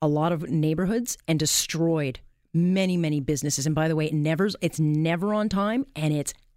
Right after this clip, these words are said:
never on budget, and you gotta fix it every three or four years. So is downtown Hamilton, do you really want to go through the headaches of that? 'Cause I know the businesses, I would never open a business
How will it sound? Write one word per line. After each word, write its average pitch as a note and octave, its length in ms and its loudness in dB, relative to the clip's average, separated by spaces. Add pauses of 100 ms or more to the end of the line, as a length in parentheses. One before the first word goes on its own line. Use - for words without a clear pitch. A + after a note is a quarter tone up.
never G3 560 0
on A#3+ 180 0
budget, A3+ 440 -2 (300)
and F#3 200 2
you E3+ 120 2
gotta D#3 280 0
fix - 460 -2
it D#3 80 2
every G3+ 260 0
three C#4 220 0
or C#4+ 60 0
four C#4 200 0
years. C#4 440 -2 (360)
So F3+ 300 0 (600)
is E3+ 120 0
downtown C#4 520 2
Hamilton, C4 500 0 (120)
do F#3 100 0
you E3+ 80 4
really G#3+ 500 2
want G#3 320 -2
to - 80 -2
go F3 260 0
through G3+ 140 -2
the D#3+ 80 0
headaches D#3+ 520 -2
of A#3 140 -2
that? C#4 300 -2 (120)
'Cause F#3+ 140 2
I E3+ 80 2
know F3 140 2
the C4 100 0
businesses, A3+ 560 0
I E3+ 80 4
would G3+ 140 2
never A3+ 420 0
open G3+ 240 -2
a F#3 60 0
business E3 360 -2